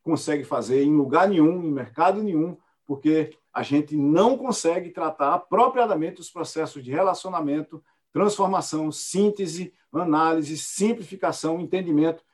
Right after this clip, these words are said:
e visualização de dados, de novo, em quase nenhum negócio. Lá dentro, no miolo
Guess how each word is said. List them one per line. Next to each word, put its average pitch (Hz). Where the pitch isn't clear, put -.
e 165
visualização 160
de 156
dados, 127
de 143
novo, 135
em 151
quase 139
nenhum 139
negócio. 107
Lá 185
dentro, 190
no 156
miolo 175